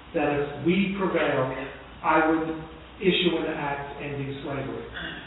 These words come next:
And that having happened, God has decided in favor of the slaves."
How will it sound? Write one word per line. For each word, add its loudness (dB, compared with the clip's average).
And -4
that 2
having -4
happened, -2
God 6
has -2
decided 0
in -6
favor -4
of -8
the -10
slaves." -8